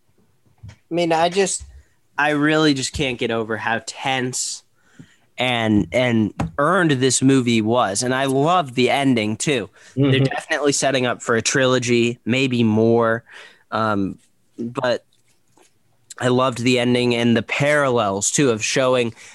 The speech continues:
Speaker 1: both kids really come into their own and take on these creatures. And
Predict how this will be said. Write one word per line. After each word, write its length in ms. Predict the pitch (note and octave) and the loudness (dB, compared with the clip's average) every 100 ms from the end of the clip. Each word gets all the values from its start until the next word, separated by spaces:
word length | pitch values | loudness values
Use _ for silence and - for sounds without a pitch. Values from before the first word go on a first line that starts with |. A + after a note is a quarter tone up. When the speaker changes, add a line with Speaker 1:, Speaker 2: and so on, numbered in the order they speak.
| - _ - | -20 _ -4
Speaker 1:
both 440 | C#3+ D#3+ C#3 - | 0 2 0 -4
kids 760 | - - D3+ D#3+ A2+ G2+ - - | -14 -4 0 0 0 -4 -8 -12
really 720 | A2+ B2+ F#3 F3 C3 A2+ A2 _ _ _ _ | -6 -2 2 2 2 0 -4 _ _ _ _
come 240 | - D#3+ D#3+ | -4 -2 0
into 240 | E3 D3+ | 0 0
their 220 | C#3 B2 | 0 2
own 380 | A2+ C3+ C#3+ B2+ | 2 2 2 0
and 180 | G#2+ A2 | -2 -4
take 640 | - - D#3 D3 D3 - - - | -8 -6 -2 0 0 -2 -12 -4
on 380 | A#2+ C3 B2+ A#2+ | -2 0 0 0
these 220 | A2+ - | 0 -2
creatures. 600 | - D3 C#3 - A#2+ A2+ | -2 0 2 2 0 2
And 240 | B2 A2+ | 2 0